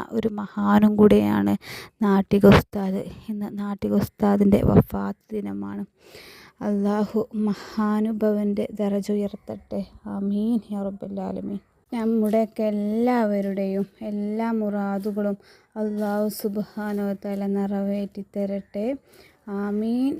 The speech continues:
യാ റബ്ബൽ ആലമീൻ. ഇനി ഞാൻ നിങ്ങൾക്ക് പറഞ്ഞു തരുന്നത് ഒരു ചോദ്യവും അതിനുള്ള ഉത്തരവും ആയിട്ടാട്ടോ.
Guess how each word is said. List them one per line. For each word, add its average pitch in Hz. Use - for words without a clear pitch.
യാ 214
റബ്ബൽ 202
ആലമീൻ. 196
ഇനി 269
ഞാൻ 214
നിങ്ങൾക്ക് 208
പറഞ്ഞു 202
തരുന്നത് 196
ഒരു 233
ചോദ്യവും 208
അതിനുള്ള 202
ഉത്തരവും 202
ആയിട്ടാട്ടോ. 190